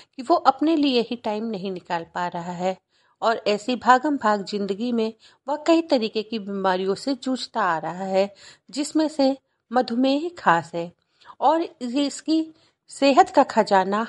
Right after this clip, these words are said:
हमारी रसोई में ही मौजूद है। एक छोटी सी इलायची से हम मधुमेह को नियंत्रित कर सकते हैं। किचन में मौजूद कई मसाले न केवल खाने का स्वाद बढ़ाते हैं,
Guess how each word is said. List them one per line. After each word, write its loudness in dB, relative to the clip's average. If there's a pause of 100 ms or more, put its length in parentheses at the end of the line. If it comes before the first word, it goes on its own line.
हमारी 4
रसोई 4
में -4
ही 0
मौजूद -2
है। -6 (420)
एक -2
छोटी -2
सी -4
इलायची -6 (420)
से 0
हम 4
मधुमेह 2
को -2
नियंत्रित -2
कर -2
सकते -10
हैं। -8 (720)
किचन 2
में 2
मौजूद -2 (440)
कई 0
मसाले 2
न 2
केवल -2
खाने -4
का -4
स्वाद -2
बढ़ाते -6
हैं, -10